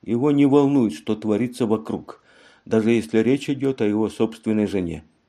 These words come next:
Он поднялся и пошёл к бару за новой бутылкой.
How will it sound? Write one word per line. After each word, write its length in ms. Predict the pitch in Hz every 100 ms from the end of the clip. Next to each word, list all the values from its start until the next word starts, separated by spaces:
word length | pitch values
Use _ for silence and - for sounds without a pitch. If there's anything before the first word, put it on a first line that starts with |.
| _ _ _ _ _ _ _ _ -
Он 180 | 147 147
поднялся 520 | 151 151 170 165 147
и 140 | 123
пошёл 460 | 123 113 - 143 123
к 100 | 113
бару 480 | 101 117 110 101 95 _ _
за 200 | 107 131
новой 340 | 131 110 95 87
бутылкой. 680 | 87 95 85 80 - -